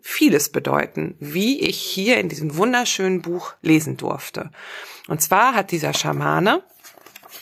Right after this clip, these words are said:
es ist ein Schamane aus Grönland, der hat in einem seiner Kapitel hat er beschrieben, wie wichtig es ist, dass man Dinge,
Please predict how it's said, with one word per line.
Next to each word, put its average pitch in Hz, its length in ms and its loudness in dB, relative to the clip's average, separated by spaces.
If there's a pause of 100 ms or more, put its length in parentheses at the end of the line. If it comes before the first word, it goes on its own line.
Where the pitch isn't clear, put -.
(120)
es 180 160 -4
ist - 180 -8
ein 170 300 2
Schamane 170 500 2
aus 156 180 2
Grönland, 180 600 2
der 208 100 6
hat 214 80 2
in 190 120 2
einem 196 320 0
seiner 185 280 2
Kapitel 170 480 -4
hat 160 140 -2
er 160 80 -2
beschrieben, 156 680 -2 (440)
wie 175 180 2
wichtig 226 400 0
es 208 160 0
ist, - 540 0
dass 170 200 -2
man 170 460 0
Dinge, 262 540 2